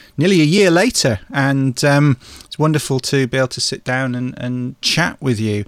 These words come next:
Um, for people who don't know you, Teresa, you are, you are pretty well known in the, um, primitive and traditional living skills and bushcraft world, and, and increasingly in the experimental archaeology world. But for people who don't know you, Teresa, could you perhaps give us a little bit of a,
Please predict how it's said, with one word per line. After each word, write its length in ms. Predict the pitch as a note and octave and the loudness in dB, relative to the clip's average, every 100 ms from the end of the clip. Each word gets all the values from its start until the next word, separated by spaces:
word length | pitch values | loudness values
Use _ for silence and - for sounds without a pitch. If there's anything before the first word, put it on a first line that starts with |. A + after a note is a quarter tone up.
| - - - - - - | -10 -20 -18 -18 -20 -4
Um, 380 | E3 F3+ F#3+ - _ - | 0 2 2 -2 _ -10
for 220 | - A#3 | -2 0
people 400 | - C4 C#4+ C4 | 2 0 2 0
who 420 | A#3+ B3 A#3 A3 - _ - | 4 4 4 0 -4 _ 0
don't 340 | F#3+ F#3+ - | 2 2 -4
know 540 | D#3+ E3+ F3 F3 E3 - | -4 -2 0 0 -2 -6
you, 400 | - B2+ C3+ B2+ | -10 -6 -2 -2
Teresa, 460 | A#2 - A#2 A2+ C#3 | -4 -4 -2 -2 -2
you 160 | E3+ E3+ | 0 2
are, 200 | F#3+ - | 2 0
you 180 | C#3+ E3 | 0 2
are 100 | F#3 | 0
pretty 360 | - E3+ - | -2 -6 -4
well 260 | D3 D3 C#3+ | -2 0 2
known 300 | C#3+ D3 C#3 | 0 0 -2
in 160 | B2+ | -2
the, 480 | C3 B2 B2 A#2+ A#2+ | -2 -2 0 -2 -4
um, 280 | B2 A#2+ A#2+ | -4 -4 -4
primitive 720 | - C#3 B2+ - B2+ B2 A#2 | -4 -4 -4 -2 -2 0 -2
and 120 | A#2+ | -4
traditional 440 | - B2 B2+ - A#2+ | -6 -6 -6 -4 -4
living 320 | C3 B2+ B2 | -2 -2 -2
skills 600 | - D3 B2 A#2+ A2+ - - - - | -2 -2 0 0 -2 -6 -8 -20 -6
and 300 | D3+ E3 C#3+ | -2 0 0
bushcraft 580 | D3+ E3 - C3+ A#2+ - | 0 -2 0 0 0 -2
world, 360 | B2 C3+ D#3 C#3+ | 0 2 2 0
and, 260 | B2 B2 B2+ | 0 0 0
and 100 | B2 | -2
increasingly 680 | A#2+ C#3+ C3+ - B2 B2 | -2 -4 -4 -2 -2 -2
in 280 | B2 A#2+ G#2 | -2 -4 -4
the 120 | B2 | -6
experimental 760 | A#2+ - - A#2+ A#2+ A#2+ - A#2 | -6 -8 -4 -2 -2 -4 -4 -4
archaeology 560 | A#2+ - C3 D3 - | -4 -4 -4 -4 -2
world. 180 | A#2+ A2+ | -2 -2
But 120 | - | -2
for 100 | - | -4
people 360 | E3+ F#3 F#3+ F3+ | -2 0 0 0
who 140 | F3+ | 0
don't 320 | E3 D#3 F#3 C#3 | 0 2 0 0
know 140 | D#3 | -2
you, 240 | E3 C3 | 0 -2
Teresa, 400 | A#2+ B2+ A#2 A2 | -4 -4 -2 -4
could 240 | A#2 D3+ - | -6 -10 -10
you 60 | |
perhaps 400 | - D3 E3 - | -8 -4 -4 -4
give 160 | - C#3 | -6 -6
us 80 | C3 | -4
a 40 | |
little 220 | C3+ C3+ | -4 -4
bit 160 | B2+ B2+ | -2 -2
of 160 | B2+ A#2+ | -2 0
a, 180 | B2 | 0